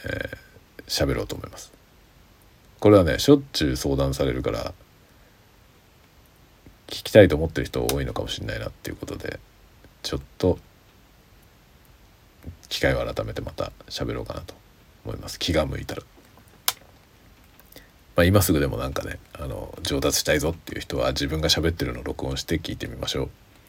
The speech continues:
それが一番、一番いいと思う。ではでは皆さん、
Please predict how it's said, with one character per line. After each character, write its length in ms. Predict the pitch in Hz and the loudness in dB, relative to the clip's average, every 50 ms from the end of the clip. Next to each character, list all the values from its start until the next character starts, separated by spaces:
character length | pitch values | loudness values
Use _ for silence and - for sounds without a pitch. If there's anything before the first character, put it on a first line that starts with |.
| - - - - - - - - - - - - - - | -20 -20 -20 -18 -20 -20 -20 -20 -20 -20 -20 -20 -16 -10
そ 160 | - - - | -6 -2 -2
れ 60 | 76 | 0
が 80 | 67 62 | 0 0
一 160 | - - - | -2 -2 -4
番、 180 | - - - - - - - - - - | -6 -6 -8 -10 -12 -18 -20 -20 -16 -8
一 180 | - 82 - - | -6 -2 -2 0
番 140 | 78 69 65 | 0 -2 -4
い 80 | 65 | -4
い 20 | - | -8
と 100 | - - | -8 -8
思 100 | - - | -10 -10
う。 20 | - - - - _ - - - - - _ - - - _ - - - - - - - - - - - - _ - - - - - - - - - - _ _ _ - - - - - - - 92 | -12 -16 -20 -20 _ -20 -20 -20 -20 -20 _ -20 -20 -20 _ -20 -20 -20 -20 -20 -20 -20 -20 -20 -20 -20 -20 _ -20 -20 -20 -20 -20 -20 -20 -20 -20 -20 _ _ _ -20 -20 -20 -20 -20 -12 -4 2
で 140 | 82 82 80 | 4 6 6
は 200 | 76 71 - - | 6 6 4 2
で 120 | - - | -2 -6
は 80 | - 95 | -6 -8
皆 160 | 95 90 85 - | -10 -12 -12 -12
さ 120 | - - | -12 -12
ん、 60 | - | -14